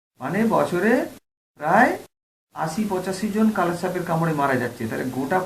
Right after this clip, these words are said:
পশ্চিমবাংলার হিসেব করলে দেখা যাবে সারা বছরে হয়তো প্রায় এক হাজার লোক কালার সাপের কামড়ে মারা যাচ্ছে। ওই জন্য এই সাপটা সম্বন্ধে খুব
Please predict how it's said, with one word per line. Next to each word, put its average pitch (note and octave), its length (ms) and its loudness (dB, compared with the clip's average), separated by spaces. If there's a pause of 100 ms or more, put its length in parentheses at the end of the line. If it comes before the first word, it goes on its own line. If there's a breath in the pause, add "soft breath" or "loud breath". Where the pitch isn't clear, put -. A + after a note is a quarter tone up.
পশ্চিমবাংলার C4 680 4
হিসেব E3 320 0
করলে C3+ 220 -4
দেখা A#2+ 280 -2
যাবে C3 240 2 (600)
সারা C#3+ 240 4 (140)
বছরে F#3 340 2
হয়তো D3+ 320 -4
প্রায় E3+ 360 0
এক C3+ 220 -2
হাজার G#3+ 400 8
লোক G3 200 4
কালার C#3+ 260 -2
সাপের B2+ 280 -6
কামড়ে A2+ 280 0
মারা G#2 200 -2
যাচ্ছে। - 320 -8 (500)
ওই C#3 140 -8
জন্য E3 220 -2 (140)
এই B2+ 140 -2
সাপটা C3 400 -8
সম্বন্ধে C#3+ 340 -8
খুব F#3+ 220 0